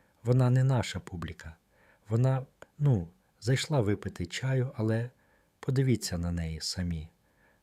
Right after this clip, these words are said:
Вона ж могла відлякати». «Відлякати?» Чоловік наблизився на крок. Його очі стали холодними, як лід.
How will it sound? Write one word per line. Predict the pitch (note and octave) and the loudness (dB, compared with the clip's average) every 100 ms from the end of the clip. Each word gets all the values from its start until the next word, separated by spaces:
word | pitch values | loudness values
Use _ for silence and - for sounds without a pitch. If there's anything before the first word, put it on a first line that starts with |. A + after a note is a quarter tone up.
| _ | _
Вона | G#2+ C3+ | 0 2
ж | B2 | 2
могла | C3+ A2+ B2+ B2+ | 2 2 2 2
відлякати». | B2 A#2 B2+ - C#3 C3+ F2 E2 _ _ _ _ - | 2 2 -2 -2 -4 -4 -10 -12 _ _ _ _ -2
«Відлякати?» | F2+ F2+ F2 F#2 F2+ G2 A2+ A#2 | 0 2 0 0 -2 -2 -6 -8
Чоловік | - - G2+ G2 G2+ | -8 -2 0 0 0
наблизився | A2+ G#2 F#2+ F2+ F#2+ - - | -2 0 0 0 -2 -4 -4
на | F#2+ | -4
крок. | F#2+ - E2 - _ _ - - _ | -4 -6 -6 -8 _ _ -20 -20 _
Його | A#2+ A2 | 4 4
очі | B2+ A#2+ C3 | 4 2 0
стали | - G#2+ G#2+ | -4 0 0
холодними, | G#2 - G#2+ G2 F2 F2+ F2 | 0 0 0 0 -2 -4 -4
як | E2+ F2+ - | -4 -6 -4
лід. | F2 E2 - | -6 -6 -12